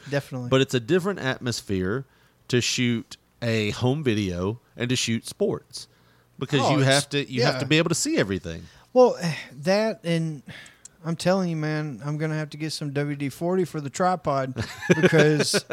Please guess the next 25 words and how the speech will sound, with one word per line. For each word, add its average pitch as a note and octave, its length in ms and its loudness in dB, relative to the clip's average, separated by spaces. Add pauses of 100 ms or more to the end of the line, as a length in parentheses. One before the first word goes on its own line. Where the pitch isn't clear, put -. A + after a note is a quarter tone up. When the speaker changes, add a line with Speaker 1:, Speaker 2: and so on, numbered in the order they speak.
(100)
Speaker 1:
it's E3+ 160 0
gonna F3 220 2
be E3 140 0
a D#3 80 2
lot E3 300 6
more E3+ 220 4
back D3 280 0
and C#3 100 -8
forth A#3 400 0
action. B2+ 480 -4
Speaker 2:
Oh, C3 140 6
yeah. C3+ 280 8
Speaker 1:
That, A3 220 6
that's B3 240 4
something G3 400 2
that, C3 260 -4
that C3 180 -2
I'm F3+ 200 6
afraid B2+ 400 -4
of. A#2+ 280 -10
It's, D#3+ 220 -4
it's E3 300 -4
like, D#3 220 0 (140)
you F3 140 -2
know, C3 220 -2